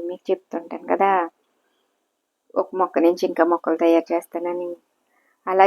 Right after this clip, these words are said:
ఏమేం మొక్కలు ఎన్ని అయినాయో చూపిద్దామని మీకు తీసుకొచ్చానండి. ఇవ్వండి, ఇదో రకం మనీ ప్లాంట్ అన్నాను కదా, దీని నుంచి అలా చే-, చేశానండి.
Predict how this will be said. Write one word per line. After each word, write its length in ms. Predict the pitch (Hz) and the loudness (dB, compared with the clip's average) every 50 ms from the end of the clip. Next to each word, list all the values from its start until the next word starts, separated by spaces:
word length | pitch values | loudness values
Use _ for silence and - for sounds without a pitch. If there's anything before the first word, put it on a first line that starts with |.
| 202 202 196 | 8 8 8
ఏమేం 280 | 190 175 180 185 185 196 196 | 6 6 4 0 -4 -2 -2
మొక్కలు 340 | 196 - - 190 190 196 214 247 269 247 214 | -2 -2 0 2 4 4 6 8 8 8 8
ఎన్ని 200 | 190 180 180 175 180 180 | 6 4 2 0 0 0
అయినాయో 380 | 175 175 185 180 180 185 202 233 - | 0 -2 -6 -6 -2 -2 -2 0 0
చూపిద్దామని 640 | 233 202 165 - - - - 170 175 185 185 180 180 185 | -2 -2 -2 -4 -6 -4 -2 -2 -2 -2 -4 -6 -6 -8
మీకు 200 | 185 - - - 220 233 - | -10 -10 -8 -8 -6 -2 0
తీసుకొచ్చానండి. 840 | 240 214 - - - 185 - - 185 185 185 185 180 180 - 190 - _ _ _ _ _ _ _ _ _ _ _ _ _ _ _ _ - 180 180 | 0 -2 -2 -6 -12 -12 -12 -12 -16 -14 -12 -10 -10 -10 -10 -12 -16 _ _ _ _ _ _ _ _ _ _ _ _ _ _ _ _ -10 -8 -6
ఇవ్వండి, 420 | 165 160 175 175 175 170 165 - - - 190 | -6 -6 -6 -6 -8 -8 -10 -10 -6 -4 0
ఇదో 140 | 185 190 185 180 180 | 2 4 4 2 2
రకం 200 | 180 - 170 185 202 | 0 -2 -2 -2 0
మనీ 180 | 202 185 180 175 - | -2 -2 -2 -2 -2
ప్లాంట్ 260 | 180 185 185 190 190 190 | 0 0 0 -2 -4 -6
అన్నాను 240 | 180 180 185 180 180 - | -6 -6 -8 -12 -14 -16
కదా, 180 | - - 175 180 190 214 254 277 - _ _ _ _ _ _ _ _ _ _ _ _ _ _ _ - | -16 -14 -12 -10 -6 -4 -2 -4 -4 _ _ _ _ _ _ _ _ _ _ _ _ _ _ _ 2
దీని 200 | - 196 185 185 359 | 2 4 4 2 0
నుంచి 220 | 349 175 170 - 214 220 214 | -2 -2 2 2 2 2 2
అలా 140 | 202 190 180 175 185 | 2 -2 0 0 2
చే-, 200 | 180 170 - - - - | 0 0 0 -2 -2 0
చేశానండి. 680 | 180 175 170 - 175 180 180 180 180 - 175 170 | 0 0 0 -2 -6 -6 -8 -10 -12 -10 -8 -8